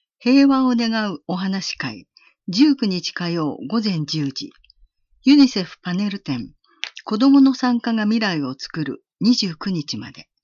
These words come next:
南公民館。電話四四二四零五五。みんなで歌おう平和の想い。二十五日月曜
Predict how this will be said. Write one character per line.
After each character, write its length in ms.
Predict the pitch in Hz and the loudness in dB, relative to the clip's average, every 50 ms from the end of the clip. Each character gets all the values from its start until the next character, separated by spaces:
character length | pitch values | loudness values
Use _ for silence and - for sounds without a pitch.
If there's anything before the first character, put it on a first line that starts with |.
| _ _ _ - - _ _ _ _ _ _ _ _ _ | _ _ _ -20 -20 _ _ _ _ _ _ _ _ _
南 440 | 190 190 220 247 269 277 277 277 277 | 0 2 4 6 6 8 8 6 6
公 260 | - 262 254 247 240 | 4 2 2 2 2
民 240 | 226 226 214 190 156 | 2 0 0 -2 -6
館。 360 | - - 139 131 120 104 95 - - _ _ _ _ _ _ 190 | -8 -10 -10 -10 -10 -12 -16 -18 -20 _ _ _ _ _ _ -2
電 240 | 180 233 240 233 | 0 2 2 2
話 140 | 233 220 202 | 2 2 0
四 300 | 202 214 233 262 269 269 | 2 2 6 6 8 8
四 320 | 269 269 262 247 214 180 165 | 8 8 6 4 2 0 0
二 360 | 151 143 139 123 - - - - | 0 0 0 -2 -6 -12 -8 -2
四 300 | 196 220 254 262 254 254 | 2 4 6 8 8 6
零 220 | 254 233 196 165 | 6 2 0 -2
五 220 | 156 156 147 143 | -2 -2 -4 -4
五。 360 | 131 - 139 127 107 - - _ _ _ _ _ _ _ _ _ _ _ _ _ | -4 -6 -8 -10 -10 -10 -14 _ _ _ _ _ _ _ _ _ _ _ _ _
み 180 | - 226 285 302 | 4 6 8 8
ん 80 | 302 285 | 8 8
な 120 | 302 294 | 6 4
で 100 | 269 226 | 2 0
歌 380 | 196 185 170 - 185 175 165 160 | -2 -4 -4 -4 -4 -2 -2 -2
お 220 | 156 147 135 139 | -2 -4 -4 -6
う 40 | 143 | -6
平 260 | 143 190 214 220 214 | -4 -2 -2 -2 -2
和 120 | 214 202 | -2 -2
の 160 | 190 185 175 175 | -2 -2 -2 -2
想 220 | 160 156 151 139 | -2 0 -2 -2
い。 140 | 98 - - _ _ _ _ _ _ _ _ _ | -2 -6 -12 _ _ _ _ _ _ _ _ _
二 140 | 214 254 285 | 6 6 6
十 200 | 269 277 262 226 | 6 6 4 2
五 160 | 196 196 190 | 0 -2 -2
日 260 | 180 165 151 - - 139 | -2 -2 -2 -4 -4 -4
月 320 | - 160 156 - - 170 | -4 -6 -6 -6 -4 -2
曜 300 | 170 165 151 135 - | 0 0 0 -2 -4